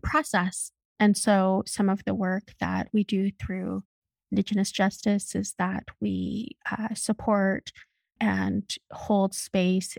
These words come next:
in a way that is survivor-centered, in a way that is trauma-informed, through using the colonial lens and an abolitionist framework. You know, people may not recognize it in that sense, but that we are supporting the families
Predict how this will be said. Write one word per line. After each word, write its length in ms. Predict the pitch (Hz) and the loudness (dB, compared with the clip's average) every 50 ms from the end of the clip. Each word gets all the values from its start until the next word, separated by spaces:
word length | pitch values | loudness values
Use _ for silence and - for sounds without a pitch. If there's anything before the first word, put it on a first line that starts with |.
| - | -4
in 140 | - 208 208 | -2 0 2
a 80 | 202 202 | 2 2
way 300 | 196 190 185 185 196 202 | 2 2 2 0 0 0
that 160 | - 175 185 | -2 -4 -4
is 260 | 190 190 185 190 196 - | -2 -2 -2 -2 -4 -4
survivor-centered, 920 | - - 208 196 175 170 190 - 214 - - 226 220 220 220 226 226 220 | -4 -4 -2 -2 0 -2 -2 -2 -4 -2 2 2 4 4 4 4 4 2
in 140 | 226 214 202 | 2 2 2
a 60 | 196 | 2
way 180 | 196 190 196 196 | 2 2 0 0
that 140 | - 190 180 | -2 -2 -4
is 160 | 185 196 - | -4 -4 -6
trauma-informed, 1120 | - - - - 202 202 196 - 196 190 190 - - 233 226 226 214 214 214 214 214 214 214 - - - - - - _ _ _ - - | -8 -6 -4 -2 0 0 0 0 -2 -4 -4 -4 -2 0 2 2 2 2 0 0 -2 -4 -4 -8 -14 -20 -20 -20 -20 _ _ _ -20 -20
through 280 | - - - 226 240 240 | -6 -2 2 4 4 6
using 760 | 247 233 220 214 214 202 - 208 190 196 190 190 190 190 190 - - - | 6 6 6 4 4 2 2 0 2 2 2 2 2 0 0 -2 -2 -2
the 100 | 202 202 | -2 -2
colonial 680 | - - - 202 196 202 208 196 202 185 190 196 202 | -4 -4 -4 -2 0 0 0 2 2 0 0 0 0
lens 600 | 208 202 190 190 190 185 185 185 196 196 - - - - | 0 2 2 2 0 0 0 -2 -2 -4 -6 -8 -8 -4
and 380 | - 220 208 208 208 208 208 - - | 0 0 2 2 2 0 0 0 -2
an 140 | 214 214 - - | -2 -2 0 -2
abolitionist 640 | 196 202 208 214 208 - - 214 208 208 - - | -2 0 0 0 0 0 0 0 0 0 -2 -2
framework. 460 | - - 196 202 196 185 185 185 208 - _ _ _ _ _ _ _ _ _ _ - 226 | -2 -2 0 2 2 2 0 -2 -4 -6 _ _ _ _ _ _ _ _ _ _ -8 -6
You 200 | 226 240 233 208 | -4 -2 0 2
know, 160 | 196 196 208 | 2 0 0
people 440 | - - 214 202 - 208 202 202 202 | -2 -2 -2 0 2 2 2 2 4
may 200 | 208 202 196 196 | 4 4 4 4
not 240 | 202 196 - - | 2 0 0 0
recognize 600 | - 190 202 - 220 214 214 196 - 196 196 - - | 0 0 0 0 -2 -2 -2 -2 -2 -2 -2 -2 -4
it 180 | - 202 196 - | -4 -4 -2 0
in 140 | 208 214 202 | 0 2 2
that 240 | 196 190 - - - | 2 0 -2 -6 -12
sense, 560 | - - 202 175 - - 208 214 - - - - | -6 -4 -2 -2 -2 -2 -4 -4 -6 -10 -6 -4
but 160 | - 190 - | -2 -2 0
that 180 | - 196 180 - | 0 0 -2 0
we 260 | - 214 214 214 208 - - | 0 0 2 2 2 0 0
are 320 | - 185 185 185 190 196 - - - - - - _ | 0 0 0 0 0 -2 -4 -8 -16 -20 -20 -18 _
supporting 460 | - - 254 - - 294 285 285 269 247 | -8 -6 -4 0 2 2 4 6 6 4
the 80 | 233 | 4
families 800 | - - 214 202 190 196 196 196 190 185 196 202 202 - - - | 2 2 2 2 2 2 2 2 2 0 0 -2 -2 -4 -8 -12